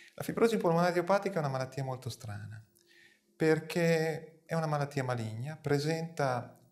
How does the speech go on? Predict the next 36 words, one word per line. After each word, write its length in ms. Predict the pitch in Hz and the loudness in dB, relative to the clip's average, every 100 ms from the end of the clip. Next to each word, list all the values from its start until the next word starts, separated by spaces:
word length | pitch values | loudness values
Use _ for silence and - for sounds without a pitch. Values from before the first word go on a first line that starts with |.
| _ | _
una 200 | 147 143 | -4 -4
prognosi 580 | 143 147 147 139 127 123 | 0 -2 0 -4 -4 -8
che 200 | 123 117 | -6 -6
è 100 | 117 - | -8 -16
del 200 | - 131 | 0 0
tutto 260 | 131 175 139 | 0 -4 -4
simile 320 | 139 135 127 | -4 -8 -6
a 60 | 117 | -6
quella 180 | 123 117 | -4 -4
del 120 | 113 | -4
cancro 320 | 117 117 110 | -6 -6 -6
del 100 | 110 | -6
polmone, 480 | - 120 127 104 101 | -4 -4 -4 -8 -8
per 200 | - 113 | -12 -12
cui 360 | 123 123 - | -10 -10 -10
i 40 | - | -8
pazienti 720 | 120 - 147 147 127 117 - - _ - | -10 -6 -8 -6 -6 -8 -10 -20 _ -2
muoiono 440 | 127 135 135 127 | 2 2 2 0
in 140 | 123 | -2
genere 400 | 117 127 135 127 | 0 -2 -2 -4
nel 140 | 120 113 | -4 -6
giro 260 | 117 123 | -4 -4
di 100 | 113 | -6
tre, 220 | 110 135 139 | -6 -6 -4
cinque 340 | - 113 107 | -8 -10 -12
anni. 340 | 101 104 113 - _ - - - - | -12 -14 -18 -20 _ -20 -20 -20 -4
Ma 100 | 151 | 0
mentre 320 | 202 233 170 | 0 0 -2
un 80 | 139 | -2
paziente 460 | 127 127 143 143 | -4 -4 -6 -6
che 120 | 120 117 | -8 -10
ha 20 | |
il 60 | |
cancro 340 | - 117 117 110 | -6 -8 -6 -8
del 100 | 107 | -8
polmone 580 | - 107 110 107 104 | -8 -10 -10 -12 -16